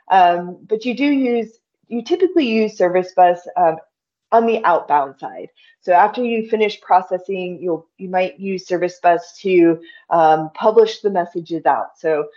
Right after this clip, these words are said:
um, Logic Apps is finished. Again, you got the sales order message in,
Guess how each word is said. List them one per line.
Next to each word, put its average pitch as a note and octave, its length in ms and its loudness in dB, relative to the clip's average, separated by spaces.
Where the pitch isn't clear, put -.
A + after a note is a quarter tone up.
um, D#3 220 -6
Logic A3 340 2
Apps G#3 260 2
is G3 160 -14
finished. F#3 400 -6
Again, E3+ 220 -10
you D#3+ 80 -10
got E3+ 180 -2
the E3+ 80 -14
sales A3 380 4
order G#3 340 2
message G3 460 -2
in, F#3 340 2